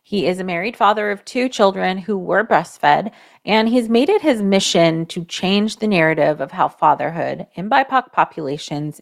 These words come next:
is viewed. He has a passion for people, serving as an associate pastor at his local church. He is a fatherhood and family advocate who believes that great communities begin with strong families.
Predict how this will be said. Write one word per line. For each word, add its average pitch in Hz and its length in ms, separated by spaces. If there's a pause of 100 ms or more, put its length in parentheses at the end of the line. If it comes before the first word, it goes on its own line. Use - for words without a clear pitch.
is 202 280
viewed. 156 580 (480)
He 254 100
has 247 120
a 254 60
passion 254 420
for 220 120
people, 180 360
serving 185 460
as 175 240 (120)
an 180 120
associate 175 480
pastor 160 420
at - 160
his 175 180
local 160 520
church. - 540 (380)
He 220 340
is 190 180
a 190 40
fatherhood 254 540
and 233 280
family 202 340
advocate 165 520
who 196 120
believes 196 680
that 175 240
great 185 340
communities 185 600
begin 156 480
with 156 160
strong 147 400
families. 123 720